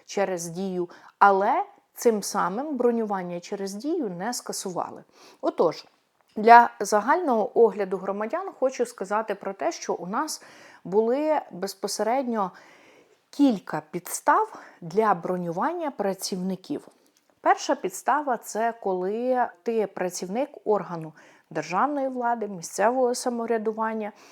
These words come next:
або підприємства, установи, організації, яке було державної форми власності. І тоді цей орган мав право подати тебе у списки для бронювання до Міністерства економіки.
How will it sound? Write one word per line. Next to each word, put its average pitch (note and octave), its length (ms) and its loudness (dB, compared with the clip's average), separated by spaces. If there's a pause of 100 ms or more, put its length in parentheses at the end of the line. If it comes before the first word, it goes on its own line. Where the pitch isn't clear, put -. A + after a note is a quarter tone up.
(300)
або F#3+ 420 0
підприємства, G3 760 -6
установи, E3+ 560 -4
організації, F#3 960 -2
яке F3+ 340 0
було F#3+ 340 -2
державної F3+ 580 -4
форми F3 360 -6
власності. - 680 -10 (340)
І F#4+ 80 2
тоді C4+ 340 -2
цей A3+ 240 -2
орган A3+ 480 0
мав F#3+ 280 0
право C4 300 2
подати G3+ 460 0
тебе F3+ 240 -6
у E3+ 140 -4
списки C4+ 520 -6
для G3+ 380 -2 (220)
бронювання F#3+ 640 -4
до F#3 220 -2
Міністерства F3+ 920 -4
економіки. D#3+ 680 -10